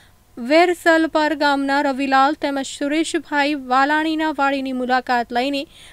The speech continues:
આંબાના ઝાડને થયેલા નુકસાનનું જાત નિરીક્ષણ કર્યું હતું. તેમજ બાગાયતી પાકોમાં થયેલા નુકસાનમાં પડી ગયેલા ઝાડોને ફરીથી સજીવન કરી શકાય એમ હોય તેવા કિસ્સામાં કૃષિ યુનિવર્સિટીના વૈજ્ઞાનિકો દ્વારા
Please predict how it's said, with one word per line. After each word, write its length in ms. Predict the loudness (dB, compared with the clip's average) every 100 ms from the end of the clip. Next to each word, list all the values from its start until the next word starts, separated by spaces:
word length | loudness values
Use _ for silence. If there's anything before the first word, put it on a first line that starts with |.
| -2
આંબાના 480 | 0 4 4 6 4 4
ઝાડને 500 | 2 2 2 0 -2 -2
થયેલા 280 | -2 0 -2
નુકસાનનું 800 | -4 -8 -6 -4 -2 -4 -4 -4
જાત 300 | -2 -2 -2
નિરીક્ષણ 540 | -4 -6 -8 -4 -2
કર્યું 320 | -2 -4 -6
હતું. 160 | -12 -14 _ _ _ _ -8
તેમજ 200 | -6 -2
બાગાયતી 540 | 0 2 2 2 0
પાકોમાં 600 | -2 0 0 -4 -2 -2 -2
થયેલા 260 | -2 -2
નુકસાનમાં 840 | -4 -8 -6 -2 0 0 0 0 -2
પડી 200 | -2 -2
ગયેલા 360 | -2 0 -2 -2
ઝાડોને 520 | -6 -6 -4 -4 -8
ફરીથી 540 | -4 -2 0 0 0 -2
સજીવન 640 | 0 -2 -2 -6 -6 -6
કરી 180 | -8 -6
શકાય 920 | -4 0 0 0 -16 -20 -20 _ 2
એમ 160 | 4 4 4
હોય 180 | 4
તેવા 380 | 4 2 4 4 2 -2
કિસ્સામાં 520 | -2 0 2 0 -2
કૃષિ 340 | -2 -4 0 0
યુનિવર્સિટીના 840 | 2 0 0 -2 -6 -6 -2 -2
વૈજ્ઞાનિકો 600 | -2 -4 -4 -6 -6 -8 -4
દ્વારા 320 | 0 0 -2